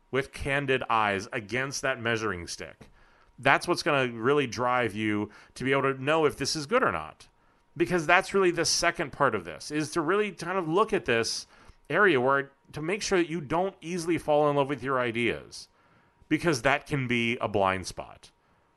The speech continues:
You think it's so wonderful, it's so great, it's your baby, you coddle it so tightly, and then you can't really see if it's good or not.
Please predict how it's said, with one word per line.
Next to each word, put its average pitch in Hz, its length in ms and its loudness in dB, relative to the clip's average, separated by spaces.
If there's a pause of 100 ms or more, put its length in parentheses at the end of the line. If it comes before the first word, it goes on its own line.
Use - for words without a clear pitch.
(160)
You 127 180 0
think 160 220 2
it's 151 120 0
so 156 200 6
wonderful, 135 380 6
it's - 100 -6
so 147 180 0
great, 131 240 -2
it's - 180 -8
your 135 120 0
baby, 117 260 -2
you 98 100 -4
coddle 127 380 -2
it 92 140 -4
so 147 200 2
tightly, 131 540 -2 (280)
and 147 80 -4
then 135 220 0
you 147 140 -4
can't 175 380 -2
really 151 420 6
see 117 380 0
if 135 180 -4
it's 165 140 -4
good 202 180 4
or 156 80 2
not. 76 420 -8